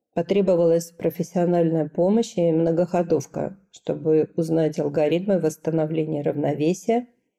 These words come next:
и найти хорошее решение. Чтобы понять, представим, что тайна — это атомный реактор.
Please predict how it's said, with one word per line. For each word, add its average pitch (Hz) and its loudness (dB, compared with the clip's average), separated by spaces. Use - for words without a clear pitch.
и 175 0
найти 156 0
хорошее 156 0
решение. 147 -8
Чтобы 202 0
понять, 247 2
представим, 196 0
что - -2
тайна — 202 0
это 202 0
атомный 170 0
реактор. 160 -2